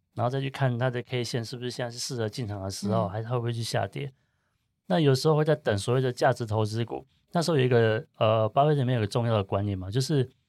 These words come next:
Speaker 1: 这些好的公司，你要在对的时间点买，你才会赚钱，尤其是在它被低估的时候。
Speaker 2: 嗯。
Speaker 1: 那它低估的时候，通常只有在碰到金融海啸这个时候，你才有机会碰到什么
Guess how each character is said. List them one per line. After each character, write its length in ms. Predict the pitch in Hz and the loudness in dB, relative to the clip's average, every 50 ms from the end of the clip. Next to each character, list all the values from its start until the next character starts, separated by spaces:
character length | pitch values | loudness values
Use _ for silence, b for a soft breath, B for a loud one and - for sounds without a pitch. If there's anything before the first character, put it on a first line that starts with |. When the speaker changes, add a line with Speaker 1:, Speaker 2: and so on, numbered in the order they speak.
| _ _ _ | _ _ _
Speaker 1:
这 140 | - - 170 | -6 -4 -2
些 100 | 165 185 | -2 0
好 200 | 156 135 117 104 | 2 2 2 2
的 80 | 120 | 2
公 180 | 120 135 139 139 | 0 0 -2 -2
司， 200 | 131 - 139 135 | -2 0 0 0
你 120 | 135 120 | 2 2
要 100 | 107 110 | 2 2
在 140 | 117 135 143 | 2 2 0
对 240 | 139 - 180 165 139 | -2 0 2 2 4
的 180 | 117 110 107 104 - _ _ _ _ _ _ _ - | 4 4 2 2 -2 _ _ _ _ _ _ _ -10
时 260 | - - - - 120 | -8 -6 -2 -2 -2
间 240 | 120 139 143 151 151 | 0 2 0 0 0
点 160 | 135 117 104 | 0 0 -2
买， 200 | 107 104 98 95 | 0 -2 -2 -4
你 80 | 95 92 | -4 -4
才 120 | 92 113 | -2 0
会 120 | 117 117 | 0 0
赚 200 | 113 - 117 98 | 0 0 -2 -2
钱， 160 | 90 - - 113 - | -2 -8 -12 -10 -6
尤 80 | 120 | -6
其 120 | 120 127 135 | -4 -2 -2
是 40 | 135 | -2
在 240 | 139 135 135 135 | 0 0 0 0
它 60 | 127 131 | -2 -2
被 160 | - 139 123 | -2 -2 -2
低 180 | - - 127 123 | -2 0 -2 -2
估 200 | 120 - 123 120 | 0 0 -2 0
的 120 | 113 104 | 0 -2
时 240 | 95 - - 101 95 | -4 -4 -6 -6 -2
候。 200 | 98 98 92 90 | -2 0 -2 -2
Speaker 2:
嗯。 240 | 202 208 190 180 180 - _ _ _ - | -4 -6 -8 -8 -10 -14 _ _ _ -2
Speaker 1:
那 160 | 175 175 165 | 0 0 2
它 100 | 180 185 | 2 0
低 180 | 185 185 175 | -2 -4 -6
估 200 | 160 170 170 160 | 0 2 4 4
的 60 | 151 135 | 4 2
时 200 | - - 123 131 | 2 2 4 6
候， 260 | 151 147 127 117 - _ _ _ _ _ | 6 6 4 2 -2 _ _ _ _ _
通 200 | - 160 165 143 | -4 -2 2 2
常 180 | 139 127 120 | 2 2 2
只 140 | 110 - 147 | 0 0 0
有 80 | 143 120 | 0 2
在 120 | 135 147 | 2 2
碰 160 | 123 - 143 | 0 2 0
到 80 | 139 139 | 0 0
金 140 | 135 - 139 | 0 0 0
融 100 | 135 120 | 0 0
海 120 | 110 101 | 0 -2
啸 160 | 98 135 123 | -2 -2 -4
这 100 | 117 123 | -6 -4
个 80 | 117 110 | -6 -6
时 140 | 101 - 113 | -4 -4 -4
候， 80 | 113 | -4
你 80 | 107 104 | -4 -6
才 100 | 98 143 | -4 -2
有 80 | 143 | -2
机 80 | 131 139 | 0 0
会 80 | 143 135 | -2 -2
碰 220 | 135 147 131 123 | -2 -2 -2 0
到 160 | 135 127 113 | 0 0 0
什 100 | 107 - | -2 -4
么 260 | 104 101 104 104 107 | -4 -2 0 0 -2